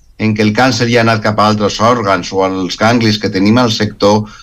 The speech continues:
eh, pues, la capacitat de, de la curació ja, eh, pot disminuir fins a un cinquanta o un seixanta per cent.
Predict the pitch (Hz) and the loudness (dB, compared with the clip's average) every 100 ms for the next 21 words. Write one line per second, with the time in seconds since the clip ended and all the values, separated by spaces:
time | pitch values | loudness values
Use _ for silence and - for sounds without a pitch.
0 | - _ 107 107 110 101 110 107 107 104 | -20 _ 0 2 2 2 0 0 0 0
1 | 104 101 101 110 113 107 104 85 92 101 | -2 -2 0 0 2 0 0 -2 0 0
2 | 92 123 113 107 107 104 107 95 104 107 | 0 0 0 0 0 2 0 0 2 2
3 | 90 92 92 - 107 107 104 98 92 95 | 0 -4 -4 -2 0 2 2 2 2 2
4 | 98 95 95 95 90 90 92 92 92 95 | 0 -4 -2 0 0 0 2 2 2 0
5 | 87 - 85 73 71 - - - | 0 -2 -2 -2 -4 -4 -4 -6